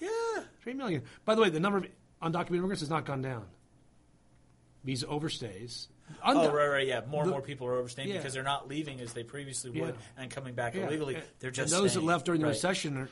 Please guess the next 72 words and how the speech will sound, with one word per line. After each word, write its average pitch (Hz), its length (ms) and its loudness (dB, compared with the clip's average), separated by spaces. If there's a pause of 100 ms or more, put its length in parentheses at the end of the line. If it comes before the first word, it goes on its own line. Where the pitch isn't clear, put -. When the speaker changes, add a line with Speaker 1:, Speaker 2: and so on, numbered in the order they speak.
Speaker 2:
either 139 280 -6
are 123 60 -4
now 143 200 0
coming 165 240 -2
back 156 380 -2
or 135 60 -4
Speaker 1:
Right. 160 80 -2
Speaker 2:
trying 151 200 2
to 151 60 -2
come 143 160 -6
back. 131 260 -8 (400)
Speaker 1:
Right. 120 140 0
Speaker 2:
Uh, 139 120 2
although 175 220 6
the 165 80 4
Border 240 220 4
Patrol 175 320 4
is 135 80 2
doing, 156 180 2
I 135 80 -2
think, 147 160 -2
an 139 60 -2
excellent 156 340 -4
job. 117 120 -10 (500)
Uh, 135 80 -10
for 123 60 -10
Speaker 1:
They - 100 2
Speaker 2:
the 156 40 2
Speaker 1:
got 196 140 8
that 175 80 8
Speaker 2:
most 135 100 4
Speaker 1:
thing 156 120 4
Speaker 2:
part. 135 80 -2
Speaker 1:
buttoned 135 220 4
up 123 120 0
tight 120 240 0
down 104 180 -4
there. 98 200 -4
Speaker 2:
They 233 80 0
did, 381 200 -4
they 392 80 -2
got 359 140 -4
it 240 40 -2
Speaker 1:
I - 20 -2
Speaker 2:
really 226 140 2
Speaker 1:
mean, 233 80 0
Speaker 2:
good. 139 240 4
Speaker 1:
they've 131 80 -4
got, 131 280 4
uh, 113 440 2
I - 40 -4
Speaker 2:
It's 127 80 -2
Speaker 1:
mean 175 120 4
Speaker 2:
visa 214 160 4
overstays 170 560 2
that 151 100 -6
really 143 160 -2
continue 135 240 -6
to 123 60 -6
be 123 160 -2
an 120 60 0
issue 127 360 -2
Speaker 1:
Yep. 147 100 2
Speaker 2:
that 165 120 0
Congress 156 340 -2
obviously 135 320 -6
needs 139 180 -8
to 147 60 -12
deal 160 240 -4
with. 104 220 -10
Speaker 1:
Exactly. 123 480 -8
Speaker 2:
Um, 92 40 -14